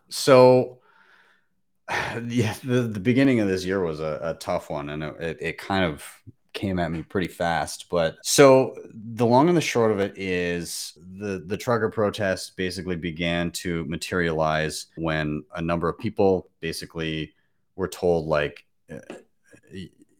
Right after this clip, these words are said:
you don't have body autonomy. And if you choose not to get vaccinated, then as,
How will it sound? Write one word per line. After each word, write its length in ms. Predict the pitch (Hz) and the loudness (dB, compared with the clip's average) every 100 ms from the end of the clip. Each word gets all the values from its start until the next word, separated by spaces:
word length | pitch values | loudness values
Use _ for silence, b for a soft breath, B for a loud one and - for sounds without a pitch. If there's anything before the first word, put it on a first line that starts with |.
| _ | _
you 340 | 101 90 95 | -6 -2 0
don't 280 | 90 90 90 | 2 2 2
have 380 | - 87 85 76 | -2 0 0 0
body 320 | 80 80 80 | 0 0 -2
autonomy. 640 | 78 - 87 87 90 92 82 | -6 -6 -4 -2 -4 -6 -6
And 160 | 87 | -6
if 220 | 80 80 - | -6 -6 -8
you 220 | 80 78 | -6 -6
choose 520 | - - 90 87 82 | -8 -4 -2 -2 -4
not 240 | 87 82 80 | -4 -4 -6
to 380 | - 80 76 73 | -8 -6 -6 -4
get 180 | 82 80 | -6 0
vaccinated, 640 | 104 98 98 90 87 80 B B B _ | 0 0 -4 -2 -4 -6 B B B _
then 360 | 90 82 80 78 | -4 -2 -2 -4
as, 500 | - 80 78 - | -4 -4 -4 -6